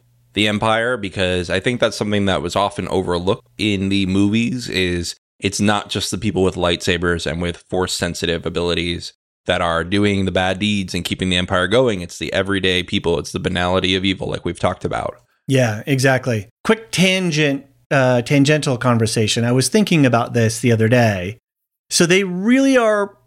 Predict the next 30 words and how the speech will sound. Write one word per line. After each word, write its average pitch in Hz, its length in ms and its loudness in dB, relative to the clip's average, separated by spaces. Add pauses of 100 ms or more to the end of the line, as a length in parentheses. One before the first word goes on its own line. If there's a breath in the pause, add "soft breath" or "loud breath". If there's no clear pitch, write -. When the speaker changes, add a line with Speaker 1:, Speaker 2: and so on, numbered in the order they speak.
(100)
Speaker 2:
creating 175 500 2
a 147 80 4
mundane 139 960 4
world 123 480 4
for - 260 -8
us, - 160 -6
right? 127 320 2
You 170 120 2
know, 180 100 6
yeah, 214 220 4
okay, 180 320 2
blasters 139 640 0
and 135 460 0
spaceships 120 800 0
and, 117 320 2
you 135 60 -2
know, 110 100 -2
all 117 160 0
that 117 160 0
kind 110 160 0
of 107 60 -2
stuff, 113 320 2
and, 113 260 2
and, 113 400 0
uh, 98 380 -4
a, 95 240 -4
a 113 80 0
wide 123 340 2
variety 120 420 2
of, 104 80 0